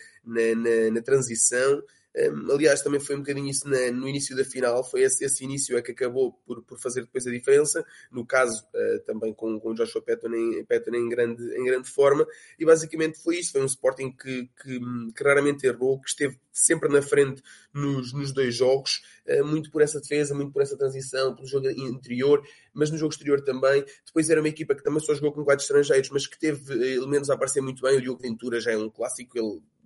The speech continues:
está neste projeto desde o início e está, parece que está cada vez melhor. Ehm, tivemos o António Monteiro, por exemplo, que é um jogador que não é dos principais e foi M V P da primeira partida, esteve muito bem na segunda partida também.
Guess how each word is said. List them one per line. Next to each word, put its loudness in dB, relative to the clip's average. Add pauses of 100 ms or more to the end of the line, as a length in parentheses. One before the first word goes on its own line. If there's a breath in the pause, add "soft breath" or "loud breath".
está -2
neste -6
projeto -4
desde -6
o -4
início -4 (340 loud breath)
e -8
está, -4
parece 0
que -6
está -2
cada 2
vez -2
melhor. 2 (300 loud breath)
Ehm, 0 (800)
tivemos 0
o 4
António 2
Monteiro, 0
por -6
exemplo, -2
que -2
é 0
um -2
jogador -2
que -10
não 0
é -2
dos -4
principais -4
e -10
foi -2
M -2
V -2
P 0
da -2
primeira 0
partida, -4
esteve -8
muito -6
bem -2
na -2
segunda -4
partida -8
também. 0